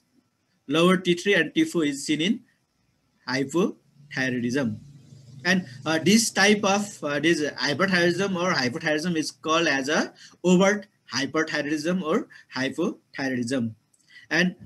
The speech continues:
uh, th-, that is the, that this overt hyperthyroidism or hypothyroidism is the, uh, it is also called as a clinical hyperthyroidism or, uh, hypothyroidism. There is the another part is also there,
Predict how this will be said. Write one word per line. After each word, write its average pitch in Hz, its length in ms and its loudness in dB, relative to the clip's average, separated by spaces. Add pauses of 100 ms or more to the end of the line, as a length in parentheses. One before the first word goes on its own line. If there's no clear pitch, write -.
(120)
uh, 147 180 0
th-, 170 280 0
that 170 140 4
is 185 140 0
the, 170 120 -6
that 147 360 0
this 170 220 2
overt 202 260 4
hyperthyroidism 170 960 0
or 165 160 -2
hypothyroidism 160 720 -2
is 147 140 -2
the, 214 200 0 (280)
uh, 135 320 -4
it 165 160 -2
is 160 120 0
also 175 300 -2
called 156 200 0
as 151 120 -2
a 175 60 -6
clinical 190 420 2
hyperthyroidism 147 880 -2
or, 254 220 -2 (420)
uh, 131 220 -4
hypothyroidism. 131 1200 -4 (300)
There 185 120 4
is 220 140 4
the 226 180 2
another 214 320 4
part 185 260 2
is 185 120 0
also 170 280 0
there, 165 300 0